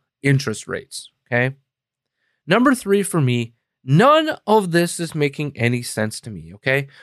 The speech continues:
We are seeing skyrocketing inflation, consumer prices of everything. In fact, I think we went to the store the other day, and normally I don't look at the price of meat. I don't look at the price of things because it's just that we need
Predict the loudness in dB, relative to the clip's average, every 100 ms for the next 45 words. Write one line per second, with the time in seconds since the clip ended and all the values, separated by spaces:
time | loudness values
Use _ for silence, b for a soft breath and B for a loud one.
0 | b 2 4 4 2 0 -2 -4 -4 -2
1 | 0 0 -2 -4 -4 -4 -4 -6 -8 -10
2 | -14 -10 -2 2 4 2 2 0 0 -4
3 | -12 0 0 0 -2 -2 -2 -6 -12 -14
4 | -2 0 0 -8 _ _ _ -2 0 2
5 | 0 0 0 -2 -6 -6 0 0 -2 -8
6 | -6 -2 0 -2 -2 -2 -4 -10 _ _
7 | _ 2 4 6 4 2 -2 -12 _ _
8 | _ _ _ 2 4 6 4 2 2 2
9 | 2 2 -2 -4 -6 -4 -2 -2 -4 -8
10 | -8 -4 -6 -6 -8 -8 0 2 2 -2
11 | -10 -12 -6 -4 -4 -6 -10 -10 -10 -2
12 | -2 -2 -8 0 0 0 -10 _ -6 -2
13 | -2 -2 2 2 2 2 0 0 -2 -4